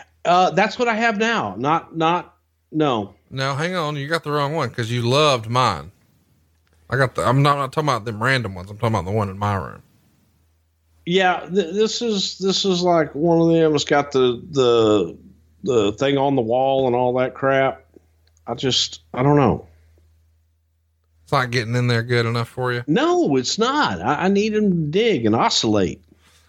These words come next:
Speaker 2: Uh, you know, mine does that. I guess we should talk about this, uh, explain this to our listeners.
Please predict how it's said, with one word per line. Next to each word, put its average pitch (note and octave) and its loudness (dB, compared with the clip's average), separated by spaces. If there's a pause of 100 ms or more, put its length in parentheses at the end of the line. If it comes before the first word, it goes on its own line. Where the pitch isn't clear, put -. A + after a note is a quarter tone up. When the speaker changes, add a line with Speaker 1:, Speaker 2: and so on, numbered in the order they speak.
(140)
Speaker 2:
Uh, - -4
you - -2
know, D#3+ 0
mine C4 2
does F3 2
that. A#2+ -4
I A#2+ -2
guess A3+ -2
we G#3 -6
should - -6
talk B2 2
about F#2+ -2
this, - -4
uh, G2+ 0
explain C3 0
this G#2+ -2
to A2+ 0
our F#2 2
listeners. F#2 -2